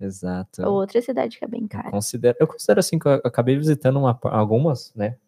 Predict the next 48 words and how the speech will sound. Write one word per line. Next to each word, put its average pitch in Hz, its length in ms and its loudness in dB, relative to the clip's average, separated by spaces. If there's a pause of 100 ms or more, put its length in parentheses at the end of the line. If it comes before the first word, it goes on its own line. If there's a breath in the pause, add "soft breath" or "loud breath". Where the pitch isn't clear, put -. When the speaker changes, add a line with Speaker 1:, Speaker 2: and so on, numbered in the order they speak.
(120)
Speaker 1:
várias. 120 460 -2
O, 127 240 8
o 131 80 6
som, 156 320 2
pessoal, 117 400 6
como 120 200 2
é 160 80 6
que - 100 -18
tá 123 100 4
o 113 80 4
som, 98 480 -2
né? 98 180 -2
Vocês 101 280 -6
podem 139 300 -2
falar 110 240 0
pra 101 180 2
nós, 107 220 4
porque 110 640 6
eu 110 60 -2
tô 110 100 4
tendo 117 220 2
um - 20 2
retorno 104 340 2
aqui, 104 140 0
parece 104 260 -2
que - 80 -20
tá 104 120 2
uma 104 260 4
vibração 107 580 2
meio 98 140 2
estranha. 107 440 -4 (360)
Speaker 2:
Pra 262 160 2
mim 240 140 4
tá 285 200 2
bom. 208 200 4
Speaker 1:
Tá 113 100 6
bom 165 220 6
pra 117 160 4
ti? 165 340 2 (100)
Speaker 2:
Eu 254 100 -2
acho 247 200 -4
que - 80 -20
tá 554 100 0 (140)
bom 311 80 -12
pra 277 160 -8
mim. 226 220 -6 (440)
Speaker 1:
Ai, 143 440 -8
ai. 101 180 -4